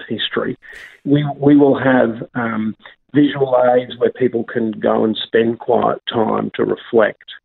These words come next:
We, we will have display boards. We will have artefacts from, from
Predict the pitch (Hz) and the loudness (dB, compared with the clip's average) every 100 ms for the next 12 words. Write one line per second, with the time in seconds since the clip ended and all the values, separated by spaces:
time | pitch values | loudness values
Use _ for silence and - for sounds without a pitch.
0 | - - _ - 117 113 127 120 117 110 | -20 -20 _ 0 2 2 2 2 2 2
1 | 120 110 - - 123 113 117 113 110 104 | 0 0 -2 -2 -2 2 2 0 -2 -2
2 | - 127 139 139 135 123 117 117 131 - | 0 2 4 2 0 0 -4 -2 -4 -4
3 | - - - - - - _ - _ - | -6 -8 -12 -12 -12 -16 _ -20 _ -8
4 | - 123 120 117 117 - _ - 139 131 | 0 2 4 4 2 0 _ -2 0 2
5 | 131 | -2